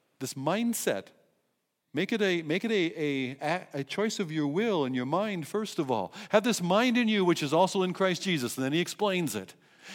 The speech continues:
And then he says in verse twelve, look at verse twelve of chapter two. He says, "Therefore, my beloved, as you've always obeyed, so now, not only in my presence, much more in my absence, work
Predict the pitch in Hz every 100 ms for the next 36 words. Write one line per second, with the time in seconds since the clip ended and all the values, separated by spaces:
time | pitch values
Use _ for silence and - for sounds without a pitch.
0 | - 123 165 247 220 190 175 151 175 -
1 | - 165 220 110 113 156 196 139 160 -
2 | 165 214 156 107 - 104 - 95 - 92
3 | 85 _ _ _ _ _ _ _ _ _
4 | _ _ - - 156 175 147 180 202 202
5 | 175 170 156 156 160 180 160 143 147 160
6 | 175 151 131 170 180 156 - - - -
7 | _ - - 165 151 165 175 147 151 160
8 | 151 127 - 180 180 180 - 147 156 151
9 | 143 131 147 147 180 160 202 - - -
10 | - - 120 135 165 175 -